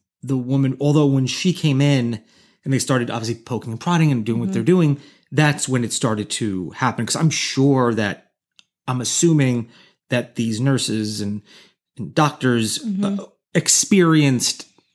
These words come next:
Speaker 1: a lot of different things over the years. It
Speaker 2: Mm-hmm.
Speaker 1: wasn't day one, I'm sure.
Speaker 2: Yeah.
Speaker 1: So it seemed kinda unique. So they had to put the body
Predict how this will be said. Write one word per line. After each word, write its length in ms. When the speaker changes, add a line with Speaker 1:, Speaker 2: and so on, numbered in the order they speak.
Speaker 1:
a 60
lot 200
of 40
different 280
things 240
over 200
the 100
years. 300
It 80
Speaker 2:
Mm-hmm. 100
Speaker 1:
wasn't 260
day 120
one, 380
I'm 100
sure. 420
Speaker 2:
Yeah. 320
Speaker 1:
So 480
it 140
seemed 380
kinda 400
unique. 380
So 120
they 100
had 220
to 60
put 300
the 80
body 680